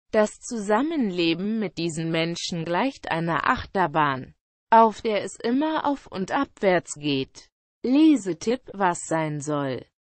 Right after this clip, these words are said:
wird kommen, zur gegebenen Zeit und im richtigen Augenblick. Doch wir lassen jetzt Persönlichkeitsprofile und klinische Probleme zurück und betrachten uns selbst näher.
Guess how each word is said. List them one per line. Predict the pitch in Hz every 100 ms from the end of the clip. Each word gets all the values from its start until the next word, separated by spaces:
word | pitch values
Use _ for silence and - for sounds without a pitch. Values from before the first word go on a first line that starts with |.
| -
wird | 202 190 -
kommen, | 202 196 208 247 277
zur | - 196 175
gegebenen | 190 170 277 320 285 214 208 269
Zeit | - 190 196 294 -
und | 240 233
im | 247 269
richtigen | 190 165 - 175 202 240
Augenblick. | 196 180 175 175 196 220 -
Doch | 185 -
wir | 220 208
lassen | 202 262 - 262 240
jetzt | 285 262 - -
Persönlichkeitsprofile | - 269 226 285 277 214 160 - 180 165 - - 170 - 226 240 254 302 -
und | 175 -
klinische | - 180 165 156 - 190
Probleme | - 247 214 254 269 226 202
zurück | - 180 165 220 277 -
und | 180 170
betrachten | 175 - 165 151 - - 262 233
uns | 190 -
selbst | - 208 302 - -
näher. | 254 247 208 160 135